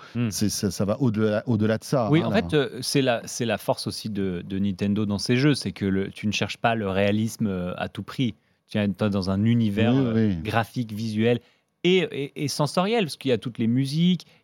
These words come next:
Speaker 1: il y a les interactions avec les gens, il y a vraiment ce qu'on disait tout à l'heure, ce côté poétique qui prend le dessus sur, euh, est-ce que j'ai vraiment l'impression d'avoir un humain face à moi ?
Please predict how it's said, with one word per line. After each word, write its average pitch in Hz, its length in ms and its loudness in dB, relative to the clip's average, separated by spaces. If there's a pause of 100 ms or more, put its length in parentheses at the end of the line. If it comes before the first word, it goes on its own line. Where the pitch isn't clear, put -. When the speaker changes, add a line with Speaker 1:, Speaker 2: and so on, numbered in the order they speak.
Speaker 1:
il - 20 -2
y - 20 -2
a - 20 0
les 107 140 0
interactions 110 480 -2
avec 107 160 -2
les 117 80 -2
gens, 156 160 0
il 160 40 0
y 131 40 0
a 110 60 0
vraiment 139 360 0
ce - 100 -8
qu'on 117 160 -6
disait 104 200 -2
tout - 160 -14
à - 20 6
l'heure, 135 120 2
ce - 100 -12
côté 101 260 -6
poétique 107 500 -6 (440)
qui 110 320 -6 (140)
prend 170 300 0
le 139 120 2
dessus 156 560 2 (320)
sur, 165 420 2
euh, 117 420 2 (560)
est-ce 127 220 -2
que 160 160 4
j'ai 127 160 -2
vraiment 127 220 2
l'impression 127 340 -2
d'avoir 120 280 2
un 117 100 2
humain 139 240 2
face - 180 -6
à 107 60 -6
moi ? 87 160 -6